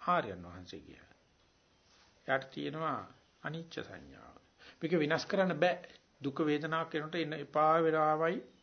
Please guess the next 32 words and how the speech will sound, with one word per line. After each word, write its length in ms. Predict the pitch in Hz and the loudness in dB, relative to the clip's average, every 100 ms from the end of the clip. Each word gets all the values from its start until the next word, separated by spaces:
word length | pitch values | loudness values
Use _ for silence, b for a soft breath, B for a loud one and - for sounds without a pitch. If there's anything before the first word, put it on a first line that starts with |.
| - | -12
න-, 400 | 143 135 139 135 | -8 -6 -6 -6
නොදකින්න 500 | 135 147 147 156 151 | -4 -4 -4 -6 -6
පතම්මයි, 540 | 151 - 151 156 185 254 B B B | -6 -4 -4 -2 -4 -6 B B B
නුරුස්නාමයි 840 | - 160 170 180 175 170 170 165 165 | -4 -2 0 0 2 4 4 2 0
කියලා 240 | 165 170 | 0 0
එක 80 | 165 | 0
දැඩිශේ 440 | 156 160 185 185 240 | 2 2 2 4 4
ගන්න 260 | 220 165 | 4 2
කෙනාට 400 | 120 107 95 104 135 - - _ _ | -4 -6 -8 -8 -8 -10 -16 _ _
සැප 280 | - 147 | -2 0
වේදනා 440 | 170 165 165 165 170 | 2 0 0 0 -2
කරනකොට 280 | 170 170 165 | -2 -2 -2
ඒක 100 | 170 | -2
මගේ 320 | 151 151 160 | -4 -2 -2
මා 180 | 160 160 160 | -2 -4 -6
කියලා 360 | - 156 151 | -2 0 2
බදා 260 | 127 127 143 | 0 2 4
ගන්න 240 | 175 220 | 4 -2
කෙනාට 400 | 233 120 98 98 127 - B B B | -6 -8 -10 -8 -8 -8 B B B
තියෙන 240 | - 151 160 | -6 -4 -2
නිත්‍ය 320 | 147 156 - 226 | -4 -4 -2 0
සංඥාවක්. 680 | 165 120 104 107 113 135 | 0 -2 -6 -6 -6 -6
ඒ 100 | - | -8
නිත්‍ය 260 | 127 131 - | -8 -10 -12
සංඥාව 360 | 143 131 127 123 | -10 -10 -8 -10
එක්කනට 400 | - 127 135 - - - 120 | -10 -10 -10 -12 -18 -20 -12
ධර්මයේ 440 | 110 - 175 214 | -10 -8 -6 -6
තේරෙන්නේ 460 | 170 113 107 107 104 | -6 -8 -10 -14 -10
නැහැ. 240 | 127 160 262 - B B B B | -6 -6 -6 -10 B B B B
පෘථග්ජනකමෙන් 1000 | - 151 180 175 - 180 170 175 175 190 | -14 -6 -6 -6 -6 -4 -4 -4 -4 -6
ඉක්මවන්නත් 520 | 180 - 160 151 170 | -8 -10 -12 -8 -10
බෑ. 300 | 165 - - | -10 -12 -14